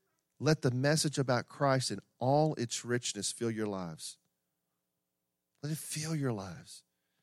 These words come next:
Read, read the scriptures. "Pastor, I got stuck in Leviticus and I stopped reading my year-long Bible." That's all right. Jump on over to Matthew. Get out of Leviticus, okay?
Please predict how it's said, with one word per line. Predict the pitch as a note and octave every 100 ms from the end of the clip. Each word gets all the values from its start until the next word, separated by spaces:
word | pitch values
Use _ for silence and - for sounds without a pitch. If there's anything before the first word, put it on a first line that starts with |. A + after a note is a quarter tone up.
| _ _ _ _ _ _ _ _ _ _
Read, | A#2 E3 F#3 F3+ C#3+ A2+ - - _ _ _ _ -
read | C#3+ G#3
the | F3
scriptures. | C#3+ - C#3+ - G#2+ F2 - - _ _ _ _ _ _ -
"Pastor, | E3 F3+ - D3+
I |
got | D#3 D#3+
stuck | - F3 D#3+
in |
Leviticus | D3 C#3+ E3 D#3 C#3 C#3
and |
I | C3+
stopped | B2+ C3+ C3
reading | C#3 C#3+ C3+ B2
my | A#2+ G#2+ A2 _ _ -
year-long | B2 C3 B2+ A#2+
Bible." | B2 A#2+ G#2 F2 - _ _
That's | C3+ D3
all | G#3
right. | A#3 B3+ G3+ - _
Jump | - E3+ F3
on | A3
over | A3 A3
to | G#3+
Matthew. | G#3+ G3 - D3 G#2+ - _ _
Get | E3+
out | G#3+ A#3
of | B3+
Leviticus, | A#3+ A3+ G3 C3+ A#2
okay? | C#3+ B2+ D#3+ F#3